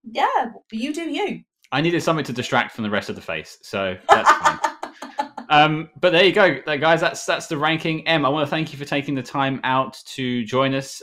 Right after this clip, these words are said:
Speaker 2: on our Brosnan Roundtable. And of course, guys, make sure you check out Verbal Diorama. I'm gonna keep lobbying for Em to cover GoldenEye at some point because her name is Em. She should be covering it. I'm just saying.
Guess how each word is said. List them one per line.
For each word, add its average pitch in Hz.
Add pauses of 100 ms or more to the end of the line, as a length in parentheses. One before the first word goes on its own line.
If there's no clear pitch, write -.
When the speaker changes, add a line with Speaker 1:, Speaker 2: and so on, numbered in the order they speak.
Speaker 2:
on 117
our 107
Brosnan 117
Roundtable. 113
And 117
of 113
course, 135
guys, 123
make 131
sure 131
you 113
check 120
out -
Verbal 113
Diorama. 104
I'm 123
gonna 117
keep 127
lobbying 107
for 101
Em 107
to -
cover 98
GoldenEye 101
at -
some 98
point 104
because - (300)
her 95
name 113
is 110
Em. 104 (320)
She -
should 95
be 104
covering 107
it. 95 (140)
I'm 85
just -
saying. 80